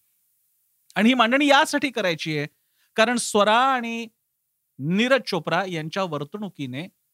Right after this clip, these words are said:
एक वेगळं स्टेटमेंट तयार झालेलं आहे. हिंदुत्व हेच राष्ट्रीयत्व, ही जी एक मांडणी सध्या प्रकर्षानं केली गेली काही काळामध्ये, गेल्या वर्षांमध्ये, त्याला एक वेगळा आयाम दिला जातो. विचार करा, नीरज चोप्रा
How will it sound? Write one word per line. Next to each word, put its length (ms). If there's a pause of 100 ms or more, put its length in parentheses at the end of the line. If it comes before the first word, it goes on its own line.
एक 180
वेगळं 340
स्टेटमेंट 800
तयार 200
झालेलं 280
आहे. 140 (1200)
हिंदुत्व 440
हेच 280
राष्ट्रीयत्व, 840
ही 280
जी 140
एक 120
मांडणी 500
सध्या 400 (260)
प्रकर्षानं 520
केली 240
गेली 240
काही 180
काळामध्ये, 640
गेल्या 320
वर्षांमध्ये, 720 (240)
त्याला 160
एक 60
वेगळा 280
आयाम 300
दिला 200
जातो. 340 (460)
विचार 240
करा, 200 (300)
नीरज 460
चोप्रा 420